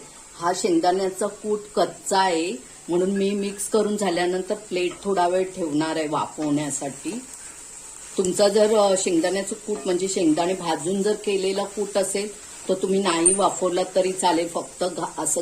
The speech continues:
घालून मिक्स केला तरी चालेल. मी एक वाफ घेणार आहे छानपैकी.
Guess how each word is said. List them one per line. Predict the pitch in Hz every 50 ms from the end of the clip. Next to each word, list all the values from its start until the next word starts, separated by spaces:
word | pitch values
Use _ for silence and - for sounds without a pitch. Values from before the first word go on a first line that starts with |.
| 165 170
घालून | 170 160 156 165 - -
मिक्स | 202 190 175 165 170 - -
केला | - 185 170 156 170 - - - - - - - - - - - - -
तरी | 175 175 175 196
चालेल. | 190 - 185 165 156 139 139 147 185 262 285 - - - - - - - - - - - - - - - - - - - - - - - - - - - - - - - - - - - - - - - - - - - - - - - - - - - - - - - - - - - - - - - - - - - -
मी | 190 196 202 196
एक | 190 180 - 202
वाफ | 185 185 185 - 196
घेणार | 185 - 269 170 156 156 156
आहे | 156 151 -
छानपैकी. | - - 165 151 147 143 139 147 151 131 127 - - - 175 226 247 -